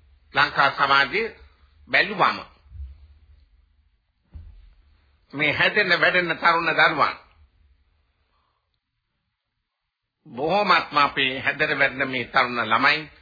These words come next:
පිරිමි දරුවෝ, ගෑනු දරුවෝ මේ ළමයින් වඳ භාවයට පත් වී තිබෙනවා. මේ ගැන සමීක්ෂණයක් කරන්න කාලය හොඳයි.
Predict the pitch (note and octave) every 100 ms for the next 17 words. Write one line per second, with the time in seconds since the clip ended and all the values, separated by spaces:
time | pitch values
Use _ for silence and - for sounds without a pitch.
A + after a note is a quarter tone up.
0 | _ _ _ _ _ _ _ _ _ -
1 | D3+ D3+ C3 C#3 B2+ A#2 B2+ B2 A#2 D3
2 | F3+ G3+ F#3+ _ _ _ _ _ _ _
3 | _ _ E3 D3+ D#3 D3 C#3+ C#3+ C#3 C3
4 | - - A#2 E3+ F#3 D#3 D3+ E3 D3+ C#3+
5 | - D3+ - C#3 B2 G2+ A2 G2 _ _
6 | _ _ _ _ _ _ _ _ _ _
7 | _ _ _ _ F3+ F3+ F#3 F3 - G#3
8 | A3+ - G3 F3+ - F3+ E3 D#3 - D3+
9 | C#3+ C3+ B2 B2+ G2+